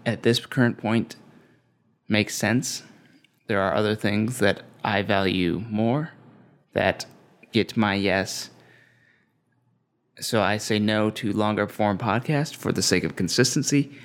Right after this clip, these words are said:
and for the sake of saying yes to other things. But this is something that's important to me in the long term, and so doing it consistently, even in smaller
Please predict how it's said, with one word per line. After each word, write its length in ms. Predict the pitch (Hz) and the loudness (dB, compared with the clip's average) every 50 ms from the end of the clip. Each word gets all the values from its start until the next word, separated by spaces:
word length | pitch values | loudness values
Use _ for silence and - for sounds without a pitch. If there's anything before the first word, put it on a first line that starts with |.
| - - | -10 -6
and 160 | - 113 123 | -4 -4 0
for 100 | - 110 | 0 0
the 80 | 98 92 | 0 0
sake 240 | - - 104 - 98 | -2 -2 -2 -2 -2
of 100 | 95 - | -6 -4
saying 300 | - 104 98 101 98 95 | -2 0 0 2 2 2
yes 380 | 98 90 95 104 - - - - - - - - | 2 2 2 0 -2 -6 -8 -12 -18 -20 -10 -8
to 200 | - - - - | -6 -2 -2 0
other 160 | - - - | 0 0 -2
things. 540 | - - 50 - 57 57 - - - - - - _ _ _ _ _ _ _ _ _ _ _ _ _ _ _ _ _ _ _ _ _ | 0 -2 -2 -2 -2 -4 -6 -8 -10 -12 -16 -20 _ _ _ _ _ _ _ _ _ _ _ _ _ _ _ _ _ _ _ _ _
But 340 | - 147 104 - - - - - - - - - _ _ _ _ _ _ _ | 2 2 2 0 -2 -8 -14 -16 -20 -20 -20 -20 _ _ _ _ _ _ _
this 220 | - 117 110 - 113 | 2 2 2 2 -2
is 120 | 117 107 | -4 0
something 280 | 117 110 101 113 95 - | 2 2 2 2 0 0
that's 240 | 104 95 - - | 0 0 0 -2
important 340 | 95 95 - 127 120 98 - | -6 -2 2 2 2 2 0
to 100 | - 135 | -2 -2
me 240 | 123 117 110 107 107 - - - - - - | 0 0 0 0 -2 -8 -16 -20 -20 -20 -6
in 120 | - 107 101 | -4 -2 -2
the 100 | 104 101 | 0 0
long 300 | 104 104 104 104 104 107 | 2 2 2 2 0 -2
term, 320 | - - 117 104 101 104 | -4 -2 0 0 2 2
and 120 | 113 107 - | 0 0 0
so 140 | 110 104 | 0 -2
doing 280 | 95 - 110 104 104 101 | -2 0 0 0 0 0
it 100 | 90 - | -2 -4
consistently, 840 | - 110 - - 120 120 - - 131 - - 127 139 135 135 135 - - - - - - - | -6 -6 -2 -2 -2 0 0 -2 -2 -2 0 0 0 0 0 -2 -8 -18 -20 -20 -20 -18 -10
even 560 | - 110 113 113 104 110 113 110 107 107 113 - - - - - - - - _ | -4 -2 -2 0 0 0 0 2 2 0 -2 -4 -12 -20 -20 -20 -20 -20 -18 _
in 240 | - 98 98 98 92 | -4 -2 -2 0 0
smaller 920 | - - - - - 123 113 110 110 110 107 107 107 104 107 110 120 123 | 0 0 -2 -2 0 0 0 2 2 0 0 0 0 0 0 0 -2 -4